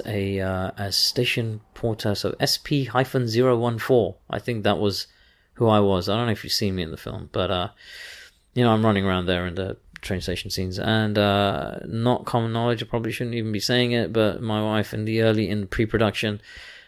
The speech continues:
uh, was involved with, uh, uh, with the test week, uh, in the, in the testing stages when they're trying to work out how they're gonna do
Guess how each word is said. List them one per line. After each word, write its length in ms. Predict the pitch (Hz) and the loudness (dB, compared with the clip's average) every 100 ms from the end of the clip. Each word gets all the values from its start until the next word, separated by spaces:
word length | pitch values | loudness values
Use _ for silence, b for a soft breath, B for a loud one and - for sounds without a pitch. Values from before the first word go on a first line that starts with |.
| - | -4
uh, 300 | 113 107 107 | 4 6 6
was 160 | 104 104 | 4 2
involved 460 | 95 104 107 98 | 2 4 4 2
with, 340 | 101 101 98 - | 2 0 0 2
uh, 580 | 98 98 101 98 65 50 - _ _ _ _ - - | 4 4 2 0 -4 -8 -16 _ _ _ _ -14 -2
uh, 640 | 120 113 107 104 101 101 73 | 0 2 2 2 0 -4 -6
with 360 | 104 113 104 | -6 -4 -2
the 200 | 107 101 - _ - | 0 -2 -4 _ 0
test 380 | 127 110 - | 4 4 2
week, 360 | 110 104 101 - - - | 0 -2 -2 -10 -14 -8
uh, 280 | 101 104 - | -4 -2 2
in 140 | 107 | 2
the, 80 | 101 - | 2 -2
in 240 | - - 139 | -2 -4 -4
the 100 | 131 | -4
testing 460 | - 110 - 101 | -2 -2 0 -2
stages 400 | 95 104 101 101 | -2 0 2 0
when 100 | 101 | 0
they're 80 | 98 | -2
trying 200 | 101 101 | -2 -4
to 60 | 98 | -4
work 200 | 101 - | -4 -4
out 140 | - | -4
how 60 | 117 | -4
they're 120 | 113 | -4
gonna 180 | 107 104 | -2 0
do 240 | 104 101 | 0 -2